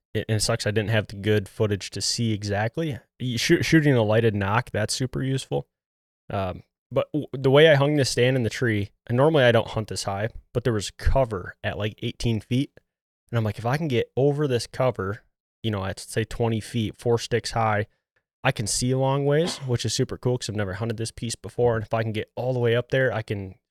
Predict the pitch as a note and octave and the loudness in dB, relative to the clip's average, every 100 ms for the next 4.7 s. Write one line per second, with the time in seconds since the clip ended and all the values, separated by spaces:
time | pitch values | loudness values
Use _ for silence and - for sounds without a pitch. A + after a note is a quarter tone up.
0 | - B2 A#2 B2+ A#2 G#2 F#2+ F#2 F#2 - | 0 2 2 0 0 0 -4 -8 -14 -6
1 | A#2+ C3 C3 B2 B2+ B2 - C3 A2+ G#2+ | 0 4 6 6 4 2 0 0 2 0
2 | - A2 - G2+ - D3+ D3+ B2 A#2+ A#2 | 0 -2 -2 -4 2 2 2 2 2 2
3 | A2 G#2+ - A#2+ A2 G#2 - B2+ A#2 A2 | 0 -2 -2 -2 -2 -4 -4 -4 -2 -2
4 | G#2+ G#2 G#2+ G#2+ G#2 A2 C#3+ | -2 -2 0 0 0 0 -2